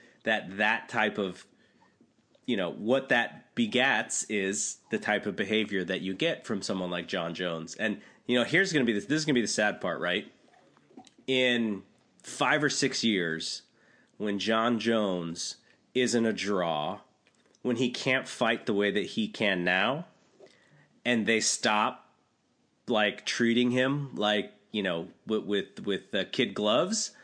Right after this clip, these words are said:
and the realities face, and it's like they kinda wash their hands with him, that, that, that, I think that's gonna be pretty sad, because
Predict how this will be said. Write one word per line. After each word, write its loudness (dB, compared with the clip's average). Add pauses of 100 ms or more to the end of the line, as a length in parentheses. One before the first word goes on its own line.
(580)
and 2
the 2
realities 2
face, 0 (140)
and 2
it's -2
like 2
they 4
kinda 0
wash 2
their 0
hands 2
with 0
him, 0 (840)
that, 0
that, 0
that, 2
I 2
think 2
that's -2
gonna 2
be 4
pretty -2
sad, 0 (120)
because 0